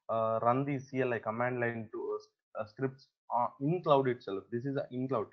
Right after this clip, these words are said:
So this is coming, this window is actually coming in the cloud. Okay, portal dot azure dot com here, whenever you click on that, it creates a storage account. Whatever the commands you type, that will be stored as a logs in that particular storage account. So what happens here is,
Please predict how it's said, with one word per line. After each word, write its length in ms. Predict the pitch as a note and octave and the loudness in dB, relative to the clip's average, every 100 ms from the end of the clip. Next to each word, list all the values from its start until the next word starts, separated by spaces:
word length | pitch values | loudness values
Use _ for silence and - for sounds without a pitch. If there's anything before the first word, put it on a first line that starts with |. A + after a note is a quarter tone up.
| - _ - | -14 _ -6
So 60 | C#3+ | -2
this 180 | C3+ C#3+ | 0 0
is 100 | C#3 | 0
coming, 340 | C3+ C#3+ C#3+ | 0 0 0
this 140 | C3 | -2
window 320 | B2+ C3 D#3 D#3+ | -2 -2 -2 -2
is 140 | D3+ | 0
actually 320 | C3+ C3+ C#3+ | -2 -2 -6
coming 320 | B2+ B2 C3 | -6 -10 -12
in 100 | B2+ | -14
the 80 | B2 - | -14 -6
cloud. 280 | A2+ A2 G2 - - | 0 2 2 -2 -10
Okay, 220 | C3 B2+ - _ _ - | -6 -6 -10 _ _ -8
portal 280 | B2 C3+ C3 | -6 -2 -2
dot 160 | B2+ | -2
azure 220 | B2 B2 | -2 -4
dot 180 | A#2 A#2 - | -2 -4 -4
com 140 | B2 A#2+ | -10 -6
here, 140 | B2 | -6
whenever 300 | A2+ A2 A2+ A2+ | -6 -6 -6 -6
you 80 | A2+ | -6
click 220 | A#2 A#2 | -8 -6
on 160 | C3 B2 | -4 -4
that, 140 | B2 | -6
it 100 | B2 - | -8 -12
creates 360 | - C#3+ F3+ F3+ | -6 -4 -4 -6
a 80 | D#3 | -6
storage 360 | C#3 C3+ C#3 | -2 0 -2
account. 280 | B2+ B2 B2+ | -4 -6 -6
Whatever 340 | A2+ A#2+ C#3+ C#3+ | -6 -6 -8 -8
the 60 | |
commands 460 | C#3 A#2+ B2 C3+ C3+ | -6 -6 -4 -6 -8
you 260 | B2 A#2 A2 | -8 -10 -4
type, 240 | A#2+ G2+ - _ _ _ | -2 -2 -6 _ _ _
that 140 | B2+ C3 | -6 -4
will 140 | C3 | -2
be 100 | C3 | -4
stored 300 | C3 C3+ C3 | -2 0 2
as 160 | B2 A#2+ | 0 -4
a 40 | |
logs 420 | G#2+ G#2+ A2 - | 0 2 2 -2
in 100 | A2+ | -10
that 180 | A2+ - | -10 -10
particular 380 | - G2+ A2+ A2 | -14 -12 -12 -12
storage 300 | - G#2 A2 | -8 -8 -8
account. 320 | G2 G2 F2+ - _ _ _ _ _ | -12 -10 -10 -12 _ _ _ _ _
So 100 | C#3 | -6
what 200 | B2 C3+ | -2 -2
happens 460 | D3+ D3 C#3+ C#3 C3+ | 0 0 0 -6 -4
here 180 | C3 B2 | -4 -2
is, 220 | C#3 | -4